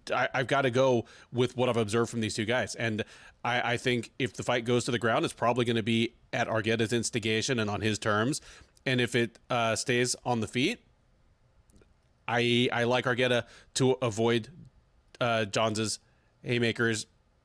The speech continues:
pepper him with leg kicks, and ki-, and kinda generally frustrate him. Give me Argueta by decision here as well. The five-fight main card of U F C Fight Night two twenty-eight begins with a men's featherweight matchup between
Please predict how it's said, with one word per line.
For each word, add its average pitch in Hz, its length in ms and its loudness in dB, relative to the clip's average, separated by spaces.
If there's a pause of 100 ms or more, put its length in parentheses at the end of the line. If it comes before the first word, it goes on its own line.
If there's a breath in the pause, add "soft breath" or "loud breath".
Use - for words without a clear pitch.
pepper 123 300 0
him 117 200 0
with 117 160 -4
leg 113 240 -2
kicks, - 440 -2 (480)
and 110 320 -2
ki-, 117 180 -2
and 117 140 -4
kinda 117 220 -2
generally 107 320 -2
frustrate 107 400 -2
him. 101 120 -6 (300 loud breath)
Give 151 120 0
me 208 120 0
Argueta 127 360 2
by 113 120 0
decision 104 380 -2
here 101 120 -2
as 95 140 -6
well. 98 300 -2 (1500 soft breath)
The 131 340 4
five-fight 190 640 2
main 143 320 0
card 123 400 0 (160)
of 117 180 -4
U 170 200 2
F 156 160 2
C 147 260 0
Fight 151 320 -2
Night 139 240 -2
two 143 140 -2
twenty-eight 135 580 -2
begins 139 480 -2
with 127 240 0
a 117 140 2
men's 156 260 2
featherweight 117 460 2
matchup 113 440 0
between 120 400 -2